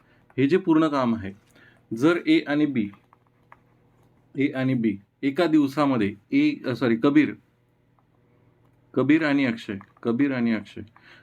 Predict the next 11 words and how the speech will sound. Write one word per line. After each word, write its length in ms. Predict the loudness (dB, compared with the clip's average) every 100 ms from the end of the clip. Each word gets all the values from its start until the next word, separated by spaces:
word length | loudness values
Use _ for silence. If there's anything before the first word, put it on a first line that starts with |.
| _
कबीर 300 | 2 2 0
प्रत्येक 440 | 0 -2 0 -2 2
दिवसामध्ये 540 | 2 2 0 0 0
एक्स 180 | -2 -2
प्लस 220 | 0 0
दहा 220 | -2 -4 -6
खुर्च्या 260 | -4 0
बनवत 240 | 2 2 2
असेल, 300 | -4 -6 -8 _ _ _
त्यावेळेस 380 | -2 0 0 -4
अक्षय 480 | -6 -6 0 0 0